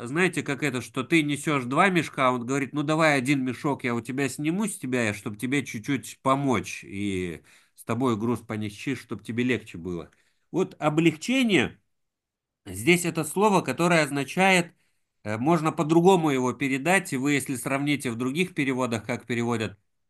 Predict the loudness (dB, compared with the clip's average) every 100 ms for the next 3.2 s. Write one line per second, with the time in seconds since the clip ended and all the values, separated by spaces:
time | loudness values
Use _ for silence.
0 | -6 0 4 4 4 0 -8 -10 _ _
1 | _ _ _ _ _ _ _ _ _ -4
2 | 0 0 2 2 2 2 4 8 8 6
3 | 2 -10